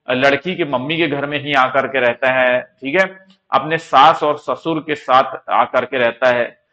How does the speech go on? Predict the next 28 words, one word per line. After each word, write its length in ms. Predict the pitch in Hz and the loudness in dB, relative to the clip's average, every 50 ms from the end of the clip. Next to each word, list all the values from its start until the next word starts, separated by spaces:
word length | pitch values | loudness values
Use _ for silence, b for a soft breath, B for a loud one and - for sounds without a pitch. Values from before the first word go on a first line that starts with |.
| _ _ _ _ - | _ _ _ _ -2
ठीक, 280 | 196 247 233 233 - - | -2 -2 -2 -2 -4 2
खासी 360 | 156 151 156 - - 196 175 | 4 4 4 4 0 -2 0
बहिर्विवाही 640 | 143 135 135 156 151 151 151 147 156 156 156 165 165 | 0 2 2 2 2 2 2 4 6 6 6 4 2
होते 260 | 156 156 156 - 165 | 0 0 0 -2 -2
हैं, 100 | 165 165 | -2 -2
अपने 240 | 151 156 - 131 117 | -4 -4 -6 -14 -12
clan 300 | - 113 107 107 113 117 | -6 -4 -4 -4 -4 -6
के 120 | 110 117 | -10 -10
अंदर 200 | 117 113 113 110 | -10 -8 -8 -10
शादी 340 | - - 107 104 110 131 139 | -8 -4 -4 -4 -4 -6 -10
नहीं 160 | 151 151 147 | -10 -8 -6
करते 280 | 143 139 131 127 151 147 | -6 -6 -6 -6 -10 -10
हैं 140 | 147 143 | -10 -10
क्योंकि 200 | 131 139 113 131 | -12 -14 -12 -10
वो 140 | 127 123 117 | -8 -6 -6
अपने 180 | 110 113 113 113 | -6 -8 -12 -12
क्लान 220 | - 110 104 107 | -6 -4 -4 -4
के 180 | 117 113 - 113 | -4 -6 -10 -8
लोगों 260 | 98 95 95 107 104 | -8 -8 -10 -10 -8
को 120 | - 143 | -2 0
अपना 560 | 147 151 156 156 127 147 185 240 262 233 - - - _ _ _ _ - | 0 0 0 0 2 4 6 6 6 4 2 -4 -16 _ _ _ _ -14
भाई 420 | 107 - - 127 139 143 151 156 - - | -8 -2 0 0 0 0 -2 -4 -4 -4
और 160 | 110 120 117 | -4 -4 -4
बहन 420 | 104 104 98 - 110 104 113 117 110 | -4 -8 -8 -10 -10 -14 -14 -12 -12
मानते 520 | 87 78 73 73 73 _ - 73 76 71 _ | -12 -12 -12 -14 -20 _ -20 -20 -20 -20 _
हैं। 420 | 87 101 107 98 80 - - _ _ _ _ _ _ _ _ _ _ _ _ - | -18 -14 -14 -14 -14 -16 -20 _ _ _ _ _ _ _ _ _ _ _ _ -2
ठीक 140 | 220 254 | 0 2
है, 60 | 302 | 2